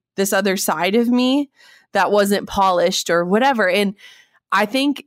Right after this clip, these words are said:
that nowadays it's like we're all kind of living these double lives, like this online life and, and this real life. And, and while they coincide and they coexist and,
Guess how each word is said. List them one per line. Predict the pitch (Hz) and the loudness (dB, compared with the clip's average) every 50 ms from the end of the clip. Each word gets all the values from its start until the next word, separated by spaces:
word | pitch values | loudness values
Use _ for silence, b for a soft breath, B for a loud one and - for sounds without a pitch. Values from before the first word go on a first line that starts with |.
| _ - | _ -4
that | 202 220 208 196 180 143 190 | -2 0 2 2 0 0 0
nowadays | 214 220 226 285 349 311 285 254 214 190 185 185 202 | 0 0 2 2 2 2 2 2 2 2 0 0 -2
it's | 196 202 - | -2 -2 -2
like | 208 190 185 - | -2 -2 -2 -2
we're | 202 208 - | -2 0 2
all | - 185 196 226 247 | 2 2 2 2 0
kind | - 311 330 320 | 0 0 0 0
of | 254 214 | 2 2
living | 190 196 202 233 240 226 | 2 2 2 4 4 4
these | 214 202 185 170 165 | 4 2 0 -2 -4
double | _ - 180 165 180 214 208 190 170 160 160 | _ -2 -2 0 2 2 2 2 2 0 -2
lives, | 160 160 208 262 285 269 190 175 170 180 - - | -2 -2 0 0 0 0 0 0 -2 -2 -2 0
like | 185 165 170 - - _ _ | 0 0 -2 -4 -8 _ _
this | - 190 185 196 180 175 - - | -8 -4 -2 -2 -2 -2 -4 -2
online | - 190 190 208 226 233 220 214 226 226 | -2 0 2 2 2 2 2 0 0 0
life | 226 214 196 196 196 - | 0 0 0 -2 -4 -4
and, | - 190 190 190 - - | -4 -2 -2 -4 -4 -6
and | - 185 190 190 | -4 -4 -4 -2
this | 180 175 170 - - _ _ - | -2 -4 -4 -6 -12 _ _ -16
real | 180 175 202 262 359 392 320 | -6 -2 0 2 2 2 2
life. | 240 185 170 180 190 202 - | 2 2 0 0 -2 -4 -2
And, | - 202 196 - - | -2 -2 -2 0 0
and | 214 208 208 | 0 2 2
while | 202 202 208 208 | 2 2 2 2
they | 214 196 | 0 0
coincide | 196 - - 254 294 311 330 294 285 - 254 220 208 208 208 | -2 -2 -2 0 2 2 2 2 2 0 0 -2 -2 0 -2
and | 208 190 | 0 0
they | 175 175 170 | -2 -2 -4
coexist | - - 233 233 247 220 208 202 196 196 185 190 - - | -2 0 2 2 2 0 0 -2 -2 -2 -2 -2 -2 -2
and, | 196 180 175 | -2 -2 -4